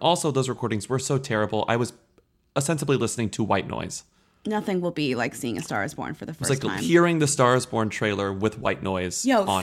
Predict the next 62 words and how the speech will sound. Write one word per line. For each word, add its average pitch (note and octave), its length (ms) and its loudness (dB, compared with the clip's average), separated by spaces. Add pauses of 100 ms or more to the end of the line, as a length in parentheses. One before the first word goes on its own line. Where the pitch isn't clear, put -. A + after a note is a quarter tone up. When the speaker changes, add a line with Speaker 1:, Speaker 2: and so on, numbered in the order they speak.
Speaker 2:
thank F4+ 60 -2
Speaker 1:
the - 120 -6
Speaker 2:
God G#3 240 6
Speaker 1:
background. F3+ 100 -2
Speaker 2:
it's, F#3 240 0
like, F3+ 240 2 (100)
only E3 320 4
a D3+ 40 4
month C#3+ 280 2
away. C#3+ 240 2
Like, C3 200 -2
I F#3 100 8
don't C4 180 4
think G3 160 0
I E3+ 100 2
could E3+ 180 -4
handle D3+ 300 0
this F3 220 -4
hype G#2+ 320 -4
if - 100 -6
it - 80 -6
was C3+ 220 -4
farther C#3 280 -2
than B2 140 -4
a C#3 40 -2
month C#3 260 -2
away. E3+ 100 2
Speaker 1:
No, G#3+ 160 6
Speaker 2:
You D#3+ 80 6
know E3 60 4
Speaker 1:
it's, D#3+ 120 2
Speaker 2:
what E3 60 2
I - 40 8
mean? D#3+ 120 0
Speaker 1:
it's, - 100 -2
it's D#3 160 -2
literally F#3 440 6
a E3 80 4
month E3+ 180 0
away F3+ 260 4
from C#3+ 160 -2
the C#3+ 100 4
release C3+ 240 4
Speaker 2:
Yeah. D#3 60 0
Speaker 1:
of D#3+ 60 0
this D3 140 0
episode. C3 420 0
This A#2 160 0
is C3+ 80 -2
the C3+ 100 4
September F3+ 520 2
fifth E3+ 320 -2
episode. F#3 560 2 (280)
Speaker 2:
Yeah. E3+ 400 -2
Speaker 1:
A C#3+ 60 2
Star E3+ 220 2
is E3+ 80 -2
Born D3+ 200 -2
comes D3 220 -6
out C#3+ 200 0
October D3+ 640 -2
fifth. - 400 -2